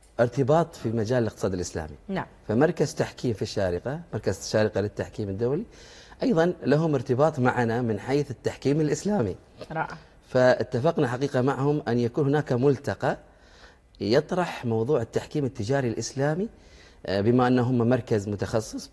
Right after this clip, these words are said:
Speaker 1: بما أن نحن مركز متخصص في الاقتصاد الإسلامي ومركز بحوث ودراسات في هذا المجال في جامعة الشارقة، هذا الصرح العلمي الكبير،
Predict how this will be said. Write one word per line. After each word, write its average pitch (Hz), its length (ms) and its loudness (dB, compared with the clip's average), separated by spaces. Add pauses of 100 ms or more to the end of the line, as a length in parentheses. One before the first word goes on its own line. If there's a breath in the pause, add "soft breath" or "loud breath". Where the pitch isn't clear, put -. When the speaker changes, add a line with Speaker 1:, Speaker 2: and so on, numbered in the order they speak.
Speaker 1:
بما 104 120 0
أن 123 80 2
نحن 113 280 2
مركز 110 440 0 (320 loud breath)
متخصص 107 320 0
في 135 80 2
الاقتصاد 117 320 0
الإسلامي 110 460 0
ومركز 110 400 0
بحوث 104 340 -2
ودراسات 120 540 2
في 131 80 -2
هذا 139 140 0
المجال 147 400 -2 (540 loud breath)
في - 200 -4
جامعة 135 380 6
الشارقة، 120 440 2
هذا 110 80 2
الصرح 110 380 -2
العلمي 107 580 0
الكبير، 110 520 -2